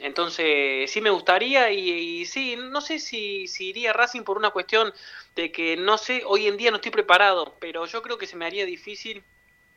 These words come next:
volver a irme de Cosquín. Eh, hoy entiendo de que el, que la decisión que tomo creo que va a ser para el resto de mi vida, por una cuestión de, te vuelvo a decir, los ida y vueltas no, no han generado cosas lindas de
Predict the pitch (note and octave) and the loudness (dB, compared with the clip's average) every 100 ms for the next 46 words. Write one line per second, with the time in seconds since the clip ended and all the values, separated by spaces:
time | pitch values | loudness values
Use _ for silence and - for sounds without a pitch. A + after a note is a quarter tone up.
0 | - - E3 D#3+ D#3+ F#3 G3 F3 E3+ G3+ | -20 -12 4 6 8 10 10 10 8 6
1 | F#3+ E3 D3+ C#3 - F#3 D3 - D#3 D3+ | 4 2 2 -2 -2 -4 -4 -12 -8 -2
2 | E3+ F3 D#3+ F#3+ F#3 D#3 D3+ C#3+ C#3+ C#3+ | 0 0 0 -2 0 -2 -2 -4 -6 -8
3 | - D3+ - D3+ D3+ D#3 D#3+ G3+ F#3 F3+ | -10 -12 -10 -4 -4 -4 -4 -2 -2 0
4 | G#3 G3 F3 F3 D#3+ D#3+ E3 E3+ D3+ C#3 | 0 0 -4 -4 -4 -4 -4 -4 -4 -4
5 | D#3+ F3 F3 D3+ D3+ F3+ G#3+ A#3 A3+ - | -4 -4 -2 -2 -4 -4 -2 -2 -4 -12
6 | - - - E3 G3 F3 D#3 F#3+ E3+ E3+ | -20 -20 -4 0 0 0 0 -2 -2 0
7 | F3+ D#3+ D#3 E3 C#3+ D#3 F3+ E3 F3 G3 | 0 0 -2 -2 -2 -2 -2 -2 0 -2
8 | F#3+ F#3 D#3 - - - - D3 C#3+ C#3+ | 4 4 4 -4 -18 -20 -14 -2 0 0
9 | D3 F3 G3 F#3+ D#3+ E3 F#3+ F#3+ F3 D3 | 4 4 4 0 0 4 4 4 0 0
10 | - - - F#3 F#3 D#3 G3 G#3 F3+ D#3 | -6 -18 -16 -6 -4 -4 -4 -4 -2 0